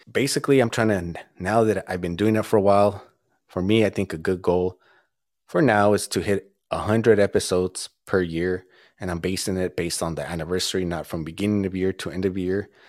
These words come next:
If I hit two hundred episodes, I'll be very happy. If I hit more than that, it'll, it'll be even better 'cause then I'm pacing well for upcoming. Wow, I can't believe it. Two hundred episodes already.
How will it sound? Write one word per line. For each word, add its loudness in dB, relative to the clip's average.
If -6
I -4
hit 0
two 6
hundred 6
episodes, 4
I'll 0
be -10
very 0
happy. -2
If -8
I -4
hit -6
more 4
than 2
that, 2
it'll, -4
it'll -4
be -4
even -4
better 2
'cause -4
then -2
I'm -6
pacing -6
well -2
for -12
upcoming. 0
Wow, 0
I -2
can't -2
believe 2
it. -2
Two 2
hundred 4
episodes 0
already. -4